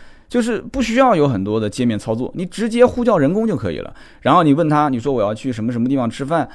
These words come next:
你帮我导航去什么什么地方。”甚至在遇到一些紧急情况下，安吉星是可以起到非常非常关键性的作用。比方说我曾经在一次自驾游的过程当中，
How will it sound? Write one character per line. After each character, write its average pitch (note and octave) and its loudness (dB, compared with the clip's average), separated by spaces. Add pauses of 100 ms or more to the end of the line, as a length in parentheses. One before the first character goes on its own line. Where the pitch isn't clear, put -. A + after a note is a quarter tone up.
(200)
你 G#2+ -4
帮 C#3+ 2
我 D3+ 2
导 G2 0
航 G#2 -4
去 C#3 -4
什 B2 -4
么 C#3 0
什 C3 -2
么 C3+ 0
地 D#3 -4
方。” F2+ -8 (320)
甚 F3+ -2
至 D#3 2
在 D3 2
遇 G3 -6
到 D#3+ 2
一 D#3 -2
些 D3+ 0
紧 G#2+ 0
急 A#2+ -4
情 C#3 4
况 B2+ 2
下， A#2 0 (440)
安 F3+ 0
吉 D#3+ -2
星 E3 -4
是 D#3 -6
可 C#3+ -2
以 C#3 0
起 - -8
到 B2+ 4
非 F#3 -4
常 C3+ 0
非 A#2+ -2
常 G2 -2 (400)
关 - 2
键 E3 0
性 A#2 0
的 G#2 -2
作 G2+ -4
用。 F2+ -6
比 G#2 -2
方 C#3 0
说 E3+ 4
我 A2 -2
曾 B2 -4
经 E3 -4
在 C#3+ 2
一 C3+ -4
次 D#3 -6
自 D3+ -6
驾 D#3 2
游 G3+ 0
的 C3 -4
过 B2+ -2
程 A#2 -2
当 A#2 0
中， A#2 -2